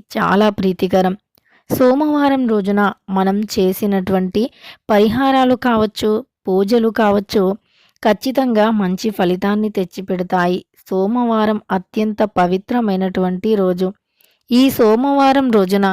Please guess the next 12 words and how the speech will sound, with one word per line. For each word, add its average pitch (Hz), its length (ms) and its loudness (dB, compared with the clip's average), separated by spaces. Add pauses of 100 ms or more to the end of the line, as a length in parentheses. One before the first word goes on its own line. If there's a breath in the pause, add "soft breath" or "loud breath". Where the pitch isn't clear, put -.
(560 soft breath)
మనం 226 320 6
ఏ 202 200 4
పరిహారం 208 640 2
చేసినా 202 520 0
సరే 196 320 2
మంచి 190 380 0
ఫలితం 202 480 0
అనేది 185 340 2
వస్తుంది. 190 540 -2 (440 loud breath)
సోమవారం 269 720 2
రోజున 196 320 0 (100)
చేసినటువంటి 196 800 -2